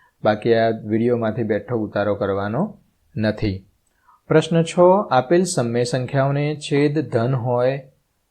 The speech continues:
તેવી રીતે લખો. તો આ પ્રમાણે તમે લખી શકશો. વીડિયો તમને કેવો લાગ્યો, કોમેન્ટમાં જરૂર જણાવજો.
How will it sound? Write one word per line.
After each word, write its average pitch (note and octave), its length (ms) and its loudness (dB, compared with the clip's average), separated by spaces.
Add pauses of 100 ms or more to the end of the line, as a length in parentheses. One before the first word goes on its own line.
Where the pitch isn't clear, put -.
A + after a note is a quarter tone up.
(160)
તેવી C#3 260 2
રીતે A#2+ 260 0
લખો. A2 380 0
તો D3 140 -2
આ G#2 120 4
પ્રમાણે G2+ 380 -2
તમે G#2 340 -6 (120)
લખી G#2 280 -4
શકશો. - 500 -12 (3000)
વીડિયો A#2 220 2
તમને A2 240 -2
કેવો C3+ 260 2
લાગ્યો, C#3 380 4
કોમેન્ટમાં A2 560 0
જરૂર G#2+ 300 -2
જણાવજો. C3+ 840 -2